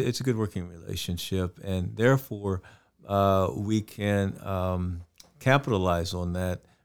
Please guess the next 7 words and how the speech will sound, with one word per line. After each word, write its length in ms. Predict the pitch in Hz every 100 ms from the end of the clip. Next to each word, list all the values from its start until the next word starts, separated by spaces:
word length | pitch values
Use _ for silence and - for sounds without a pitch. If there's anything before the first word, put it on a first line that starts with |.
| -
relationship, 960 | 98 98 120 139 117 104 - 90 87 - _ _ _ -
uh, 280 | 90 90 - -
and, 220 | 92 98
and 80 | 95
able 380 | 113 120 113
to, 560 | 101 - 101 95 92 87
um, 440 | 92 87 87 95